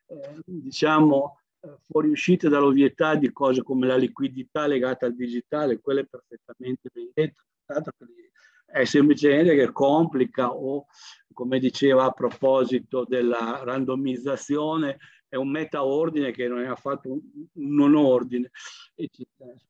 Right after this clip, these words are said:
Sono tutte cose che vanno riviste con maggior consapevolezza. Io ho apprezzato molto il contenuto che lei ci ha dato oggi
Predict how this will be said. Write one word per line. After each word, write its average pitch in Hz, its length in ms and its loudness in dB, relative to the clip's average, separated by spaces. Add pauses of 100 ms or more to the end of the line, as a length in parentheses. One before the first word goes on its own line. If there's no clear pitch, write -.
(120)
Sono - 220 -18
tutte 165 300 0
cose 147 360 4
che 135 120 2
vanno 131 320 4
riviste 127 440 0
con 127 220 -4
maggior 127 260 -2
consapevolezza. 139 800 -4
Io 135 160 0
ho - 20 2
apprezzato - 560 -14
molto 131 280 -18
il 120 80 -20
contenuto 127 640 -20
che 123 120 -20
lei 123 100 -14
ci - 100 -20
ha 127 40 -14
dato 127 240 -10
oggi 127 280 -4